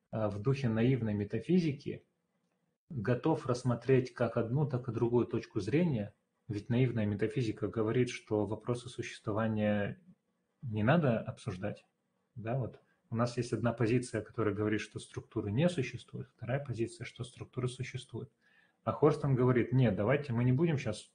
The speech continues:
спорить, существует структура или нет. Мы просто посмотрим, вот, что вы говорите, что вы говорите,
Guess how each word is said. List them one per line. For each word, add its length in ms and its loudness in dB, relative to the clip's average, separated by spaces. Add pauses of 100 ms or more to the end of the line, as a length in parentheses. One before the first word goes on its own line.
(140)
спорить, 640 0
существует 540 -4
структура 480 -6
или 140 0
нет. 260 -4 (500)
Мы 100 -2
просто 260 0
посмотрим, 540 0
вот, 120 -8
что 240 -2
вы 120 2
говорите, 440 0
что 220 -2
вы 140 2
говорите, 600 -4